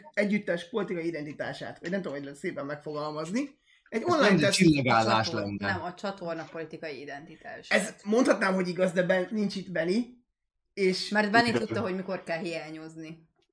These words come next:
Speaker 1: De hát így nem számít a véleménye.
Speaker 3: Hát
Speaker 1: Ez olyan,
Speaker 3: de
Speaker 1: mint a
Speaker 3: de itt nem is kérhetnek rajta semmit,
Speaker 1: de
Speaker 3: elmond.
Speaker 1: ez olyan, mint a pártlistás választás.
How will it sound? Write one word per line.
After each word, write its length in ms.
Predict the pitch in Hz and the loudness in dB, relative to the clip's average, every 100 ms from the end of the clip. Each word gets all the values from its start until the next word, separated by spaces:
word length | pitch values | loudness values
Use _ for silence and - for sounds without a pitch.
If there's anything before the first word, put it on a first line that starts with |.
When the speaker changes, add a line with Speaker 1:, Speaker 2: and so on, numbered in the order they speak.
| _ _ _ - 175 | _ _ _ -14 -4
Speaker 1:
De 100 | 180 | -2
hát 120 | 180 | 0
így 60 | 208 | 0
nem 120 | 214 | 0
számít 320 | 196 170 165 | 0 -2 -2
a 60 | 185 | -2
véleménye. 520 | 190 147 139 143 143 | -2 -2 -4 -4 -6
Speaker 3:
Hát 100 | 160 - _ _ _ - 196 | -8 -16 _ _ _ 2 8
Speaker 1:
Ez 20 | |
olyan, 180 | 254 226 | 10 10
Speaker 3:
de 60 | |
Speaker 1:
mint 160 | 220 220 | 8 4
a 40 | |
Speaker 3:
de 120 | 220 226 | 4 4
itt 140 | 233 | 4
nem 100 | 220 | 0
is 100 | 214 | -4
kérhetnek 400 | - 214 214 202 | -4 -6 -4 -6
rajta 240 | 208 196 208 | -8 -8 -8
semmit, 380 | - 226 202 | -4 -2 2
Speaker 1:
de 100 | 180 | 6
Speaker 3:
elmond. 520 | 202 214 170 165 170 196 | 8 6 2 -4 -4 2
Speaker 1:
ez 80 | |
olyan, 120 | 202 226 | 6 6
mint 120 | 226 | 6
a 20 | 233 | 6
pártlistás 480 | 208 190 185 190 | 4 4 2 2
választás. 760 | 196 180 143 135 143 117 - | 2 0 -2 -6 -8 -8 -12